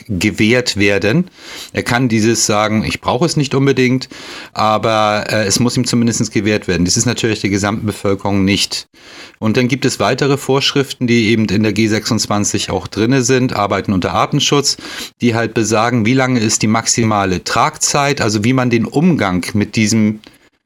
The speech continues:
ja, mit dieser Schutzmaßnahme eigentlich tätigt.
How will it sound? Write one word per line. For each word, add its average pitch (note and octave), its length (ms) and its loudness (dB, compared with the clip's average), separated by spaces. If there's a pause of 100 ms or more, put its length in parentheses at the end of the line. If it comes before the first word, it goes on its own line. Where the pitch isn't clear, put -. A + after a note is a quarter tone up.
(260)
ja, A2+ 320 0 (300)
mit B2 180 0
dieser A#2+ 160 2
Schutzmaßnahme A#2+ 720 0
eigentlich A2 400 -2
tätigt. - 480 -2